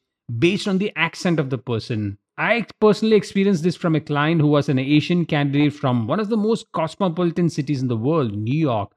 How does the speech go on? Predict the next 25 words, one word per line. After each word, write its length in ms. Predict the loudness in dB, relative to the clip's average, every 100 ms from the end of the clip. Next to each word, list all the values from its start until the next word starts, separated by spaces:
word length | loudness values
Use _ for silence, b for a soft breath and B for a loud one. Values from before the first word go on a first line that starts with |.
| _ _ _ _
After 280 | -6 2 4
a 20 |
lengthy 500 | 4 4 4 2 2
discussion 560 | 0 0 0 0 2 2
on 320 | 4 2 -2 _
how 180 | 0 0
to 160 | 0 -2
approach 420 | 0 0 0 0
his 160 | -4
essays, 560 | -2 -2 -2 0 0 -4 _ _
he 160 | 0 2
asked, 400 | 4 2 0 -10 _ _ _
"How 240 | -2 -2
do 120 | 2 2
you 140 | 4
know 260 | 6 4 2
so 380 | 0 2 4
well 300 | 6 4 4
how 180 | 4 2
to 100 | 0
communicate 600 | -2 2 4 2 2 0
and 220 | 2 0 0
write 260 | 0 2
in 100 | 2
English?" 540 | 2 2 -2 -4 -8